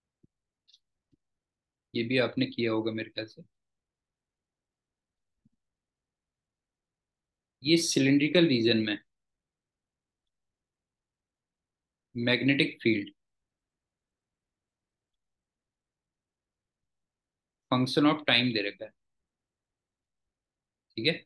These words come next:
सिलिंड्रिकल रीजन में मैग्नेटिक फील्ड function of time दे रखा है और रेडियस इसकी आर कह लो। तो तुमसे कहता है कि यहाँ से आर डिस्टेंस पे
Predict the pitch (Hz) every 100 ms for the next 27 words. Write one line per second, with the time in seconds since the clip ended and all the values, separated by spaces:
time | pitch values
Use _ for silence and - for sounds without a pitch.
0 | _ - 113 113 120 139 123 110 117 123
1 | - 120 113 127 139 135 139 - 110 131
2 | 131 131 117 123 110 - 156 - _ _
3 | _ _ 123 120 120 123 143 135 113 -
4 | 165 - 110 104 104 107 104 113 _ _
5 | _ _ _ _ - - 135 135 147 135
6 | 135 143 160 131 110 127 - 165 165 -
7 | 120 135 127 113 - 113 110 - 104